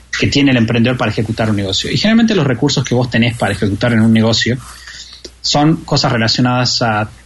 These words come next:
tus pasiones, a las cosas con las que pasaste tiempo, a conocimientos personales que vos tengas. Entonces,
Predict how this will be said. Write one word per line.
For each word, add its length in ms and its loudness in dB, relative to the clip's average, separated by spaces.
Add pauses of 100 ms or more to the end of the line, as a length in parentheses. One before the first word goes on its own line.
(300)
tus 140 -6
pasiones, 680 0
a 80 0
las 200 -2
cosas 280 0
con 120 -2
las 100 0
que 80 -4
pasaste 380 0
tiempo, 520 2 (420)
a 200 0
conocimientos 680 2
personales 560 0
que 120 -4
vos 120 -2
tengas. 300 0 (580)
Entonces, 540 2